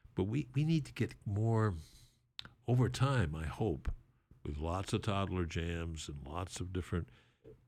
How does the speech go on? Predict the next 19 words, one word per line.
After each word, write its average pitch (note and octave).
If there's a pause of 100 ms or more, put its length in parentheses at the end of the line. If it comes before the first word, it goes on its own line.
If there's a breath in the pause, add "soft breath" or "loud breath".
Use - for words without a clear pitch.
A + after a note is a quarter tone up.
(200)
daycare F2+
centers D#2
and C#2+
play D#2+
care D2
centers C#2+ (360)
get -
started. D2+ (1400 loud breath)
We A2
should D#3+
be C3
able G2+
to F#2
figure A2
this G#2
out, G#2
you F2+
know, E2+
get, E2